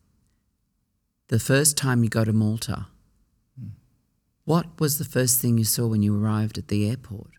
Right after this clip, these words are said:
Speaker 1: or before you even landed? And it was extraordinary because I closed my eyes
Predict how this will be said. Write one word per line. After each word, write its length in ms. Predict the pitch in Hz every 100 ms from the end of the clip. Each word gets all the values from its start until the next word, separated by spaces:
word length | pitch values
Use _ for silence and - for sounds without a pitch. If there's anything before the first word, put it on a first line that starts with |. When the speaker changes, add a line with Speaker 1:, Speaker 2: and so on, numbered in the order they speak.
| _ _ _
Speaker 1:
or 100 | -
before 380 | 127 143 - 165
you 140 | 156
even 260 | 113 110 120
landed? 560 | 123 143 160 151 - - _ _ _ _ _ _ _ _ _ _ _ _ _ _ _ -
And 160 | 139
it 120 | 143 156
was 160 | 160
extraordinary 1400 | 196 - - - 160 196 214 214 185 127 90 90 143 208 - - _ _ _ _ _ _ _ _ -
because 680 | 135 135 135 120 98 139 -
I 100 | 127
closed 540 | 127 135 139 165 160
my 220 | 147 139
eyes 720 | 117 113 95 65 160 165 -